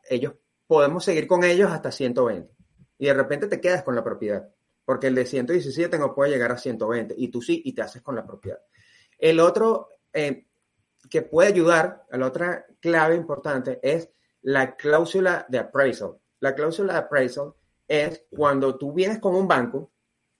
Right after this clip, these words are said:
eh, por supuesto, tú vas a tramitar tu hipoteca y el banco, eh, te, te indica que tú estás aprobado hasta por cien mil dólares. Pero si la propiedad por alguna razón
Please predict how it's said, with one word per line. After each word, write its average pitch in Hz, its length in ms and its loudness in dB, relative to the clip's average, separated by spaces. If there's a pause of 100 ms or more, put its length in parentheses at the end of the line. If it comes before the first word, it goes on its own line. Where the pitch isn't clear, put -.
(580)
eh, 117 580 2
por 135 140 -2
supuesto, 170 640 0
tú 131 120 -2
vas 123 140 -2
a 165 100 -4
tramitar 135 360 -4
tu 170 100 -2
hipoteca 151 460 -2
y 139 140 -2
el 131 100 2
banco, 160 460 2 (380)
eh, 117 300 -2 (380)
te, 107 920 0 (580)
te 120 140 -2
indica 117 720 0 (240)
que 131 120 -4
tú 131 100 -2
estás 151 380 -4 (180)
aprobado 156 720 2
hasta - 240 -10
por 117 160 -4
cien 113 200 -4
mil 139 160 -2
dólares. 120 400 2 (440)
Pero 139 200 2
si 147 140 -4
la 139 180 2
propiedad 135 480 2
por - 160 2
alguna 147 260 -2
razón 135 600 -2